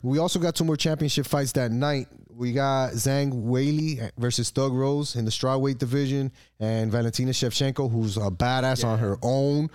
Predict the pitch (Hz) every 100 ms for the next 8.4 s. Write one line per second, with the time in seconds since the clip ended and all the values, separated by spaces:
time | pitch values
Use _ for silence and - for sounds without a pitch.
0 | - 160 139 147 127 131 135 147 139 117
1 | 110 135 113 98 - - - - - -
2 | - 131 - 139 147 - 151 135 131 120
3 | 110 113 110 113 104 117 107 107 104 104
4 | 98 101 113 98 - - - 110 117 123
5 | - - 151 170 143 147 139 135 135 135
6 | 131 123 123 123 120 117 73 104 113 110
7 | 110 110 131 127 123 117 104 - 139 127
8 | - 131 127 120